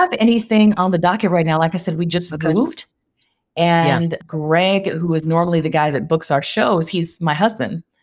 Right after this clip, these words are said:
Speaker 1: is a radio broadcaster. So he's really focused on that right now. And we are focused on recording the album.
Speaker 2: Got
Speaker 1: And so
Speaker 2: it.
Speaker 1: we're in a state of flux, like the move, him starting this new position, and then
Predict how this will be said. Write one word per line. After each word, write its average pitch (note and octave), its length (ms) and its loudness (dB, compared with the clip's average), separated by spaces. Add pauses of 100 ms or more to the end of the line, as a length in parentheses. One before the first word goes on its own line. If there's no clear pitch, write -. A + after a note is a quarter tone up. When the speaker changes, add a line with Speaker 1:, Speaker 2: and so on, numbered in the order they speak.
(280)
Speaker 1:
is D#3+ 160 -2
a D3+ 160 -2
radio G#3 300 4
broadcaster. D3 640 -2
So C#3+ 160 -6
he's G3+ 260 2
really G3 220 2
focused F#3 360 -2
on E3+ 140 0
that D#3 220 -2
right C#3+ 180 -4
now. D3 220 0
And D#3 180 -2
we D#3 80 -4
are C#3 240 -2 (100)
focused E3+ 300 -2
on C3+ 100 -2
recording C4 580 0
the C3+ 160 -2
album. A#2 440 -6 (440)
Speaker 2:
Got A#2+ 100 -4
Speaker 1:
And A#2 80 2
so A#2+ 100 4
Speaker 2:
it. D3+ 80 -2
Speaker 1:
we're D#3+ 140 0
in F3+ 100 0
a E3 40 -2
state F3 380 -2
of - 140 -8
flux, - 320 -2
like C#3+ 160 -2
the D#3 80 -4
move, B3+ 540 2 (320)
him G#3 360 0
starting G3+ 380 0
this G3 160 -4
new F#3 140 -6
position, E3 520 -2
and D3+ 140 -4
then D3+ 160 -6